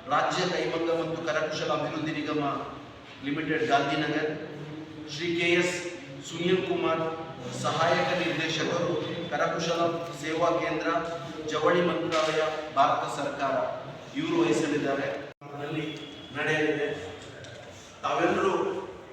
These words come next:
ಹೆಚ್ಚಿನ ಸಂಖ್ಯೆಯಲ್ಲಿ ಈ ಒಂದು ಉದ್ಘಾಟನಾ ಕಾರ್ಯಕ್ರಮಕ್ಕೆ ಬಂದು,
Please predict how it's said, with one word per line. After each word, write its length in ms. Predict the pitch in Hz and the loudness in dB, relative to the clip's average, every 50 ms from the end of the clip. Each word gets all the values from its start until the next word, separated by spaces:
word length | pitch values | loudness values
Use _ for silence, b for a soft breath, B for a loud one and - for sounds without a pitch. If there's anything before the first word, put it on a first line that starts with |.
| - - | -10 -8
ಹೆಚ್ಚಿನ 320 | 147 143 143 - 196 190 185 185 185 180 | -6 -6 -4 -4 -4 -2 -2 -2 0 0
ಸಂಖ್ಯೆಯಲ್ಲಿ 580 | 170 170 170 170 170 165 165 165 165 170 170 165 165 - 143 - - - - - - - - 139 | 0 0 0 2 2 2 2 2 0 0 0 0 -2 -4 -8 -12 -14 -16 -16 -18 -18 -14 -8 0
ಈ 40 | 165 170 | 2 4
ಒಂದು 160 | 170 170 160 160 160 | 4 4 4 2 0
ಉದ್ಘಾಟನಾ 440 | 156 151 156 165 160 160 170 170 165 165 165 | -2 0 0 0 0 0 0 0 0 0 2
ಕಾರ್ಯಕ್ರಮಕ್ಕೆ 560 | 160 156 156 156 156 156 156 151 151 151 - 156 | 2 2 2 0 0 -2 -2 -2 -2 -2 -2 0
ಬಂದು, 260 | 151 151 - - - | 0 2 2 2 0